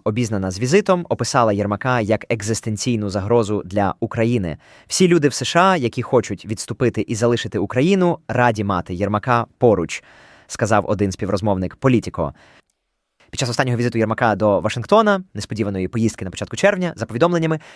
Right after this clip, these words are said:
він мав труднощі з організацією зустрічей з чиновниками з адміністрації Трампа, про що ми повідомляли тоді.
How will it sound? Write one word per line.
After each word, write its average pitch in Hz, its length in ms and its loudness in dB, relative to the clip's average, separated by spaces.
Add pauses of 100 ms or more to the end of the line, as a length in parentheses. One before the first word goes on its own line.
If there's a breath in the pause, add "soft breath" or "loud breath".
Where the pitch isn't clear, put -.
він 170 140 4
мав 180 280 2
труднощі 127 600 0
з 104 80 -6
організацією 107 760 0
зустрічей 104 500 -4
з - 60 -10
чиновниками 165 540 0
з - 60 -12
адміністрації 107 480 -4
Трампа, 135 280 0
про 101 120 -10
що 117 140 -4
ми 101 80 -4
повідомляли 92 440 -4
тоді. 85 280 -10